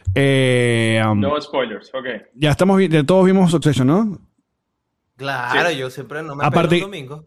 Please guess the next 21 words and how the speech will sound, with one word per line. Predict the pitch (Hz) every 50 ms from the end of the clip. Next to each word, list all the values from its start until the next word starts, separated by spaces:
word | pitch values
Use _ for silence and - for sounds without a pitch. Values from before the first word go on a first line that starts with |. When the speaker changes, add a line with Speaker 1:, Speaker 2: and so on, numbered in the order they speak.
| _ _ -
Speaker 1:
aparte | 160 131 - - 175 180 180
que | 175 190
sabroso | - - 240 240 247 240 233 262 254
dominguito, | 247 226 190 175 160 160 160 180 190 180 226 233 233 208 - _
<laughs> | _ -
mi | 151 175 165 170
dominguito | 170 175 170 175 175 170 175 190 185 233
H | 226 226 208 - 214 220
B | 220 214 214
O | 220 226 226 220 202 180
que | - 190 185 190 202
es | 214 -
Succession, | - - - - 202 180 147 - - 220 233 240 226 - 262 254 254 233 - -
luego | 165 156 165 175 175 180 190 208 202 180
Barry | 180 202 208 220 226 233 233 240 247 247 - _ -
y | 175
luego, | 170 175 175 175 170 165 180 190 196 196 185 - -
<laughs> | 180 143 -
eh, | 160 160 156
Last | 151 151 156 156 156 - -
Week | 175 175 175 170